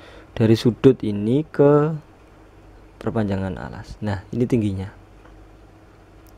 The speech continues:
Kalau kita ngomongnya alasnya yang sebelah sini, berarti tingginya yang ini. Nah, ini tingginya. Kalau alasnya yang ini,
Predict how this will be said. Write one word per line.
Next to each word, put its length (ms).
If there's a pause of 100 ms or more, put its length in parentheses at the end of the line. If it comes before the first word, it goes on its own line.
(880)
Kalau 160
kita 220
ngomongnya 340
alasnya 320
yang 160
sebelah 160
sini, 320
berarti 320
tingginya 400
yang 160
ini. 240 (560)
Nah, 400 (880)
ini 160
tingginya. 480 (1300)
Kalau 240
alasnya 320
yang 160
ini, 320